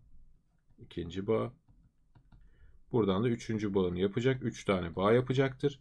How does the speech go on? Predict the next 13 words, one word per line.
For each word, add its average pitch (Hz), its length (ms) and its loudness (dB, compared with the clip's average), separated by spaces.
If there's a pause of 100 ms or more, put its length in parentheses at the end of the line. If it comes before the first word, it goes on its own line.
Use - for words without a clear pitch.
(400)
Burada 147 200 8
yük 156 340 6
yoğunluğu 131 580 8 (280)
dengesizdir. 120 680 4
Örneğin 117 280 4
fosfor 117 480 2
tarafı 110 320 4
kısmen 110 360 0
pozitif, 104 420 2
flor 107 260 4
tarafları 101 440 2
kısmen 92 380 -2
negatif. 127 400 0